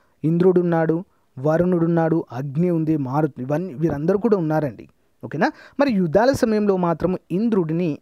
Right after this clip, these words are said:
ఎక్కువగా పూజించేవారండి ఆర్యులు. ఓకే, నెక్స్ట్ వన్. ఋగ్వేదంలోని తొమ్మిదవ మండలంలో నూట పద్నాలుగవ శ్లో-, నూట పద్నాలుగు శ్లోకాలతో సహా మొత్తము నూట ఇరవై శ్లోకాలు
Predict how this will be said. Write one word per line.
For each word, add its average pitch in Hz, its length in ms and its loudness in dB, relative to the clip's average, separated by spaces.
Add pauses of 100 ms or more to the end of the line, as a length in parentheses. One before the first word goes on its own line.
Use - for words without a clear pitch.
ఎక్కువగా 135 640 -4 (440)
పూజించేవారండి 127 920 -4 (100)
ఆర్యులు. 143 460 -4 (280)
ఓకే, 285 260 -4 (640)
నెక్స్ట్ - 320 -16
వన్. - 100 -20 (560)
ఋగ్వేదంలోని 233 880 2
తొమ్మిదవ 247 500 0
మండలంలో 180 640 2
నూట 240 580 0 (300)
పద్నాలుగవ 175 560 -2
శ్లో-, - 300 -10
నూట 208 180 2
పద్నాలుగు 170 500 0
శ్లోకాలతో 156 720 -2
సహా - 320 -8
మొత్తము 143 500 -4 (360)
నూట 247 320 0
ఇరవై 175 480 2
శ్లోకాలు 151 640 -2